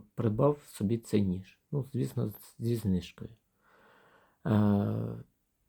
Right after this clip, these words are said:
були ще інші ножі. Наприклад, був, е, Invictus від Proteka, е, автомат. Але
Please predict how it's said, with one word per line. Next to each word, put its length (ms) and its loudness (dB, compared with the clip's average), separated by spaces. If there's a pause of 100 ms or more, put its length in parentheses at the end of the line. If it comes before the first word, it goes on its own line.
(580)
були 360 10
ще 280 0
інші 440 0
ножі. 540 0 (1160)
Наприклад, 760 4
був, 380 2
е, 40 -2 (400)
Invictus 880 0 (260)
від 240 0
Proteka, 760 0
е, 60 -4 (720)
автомат. 840 -2 (420)
Але 600 6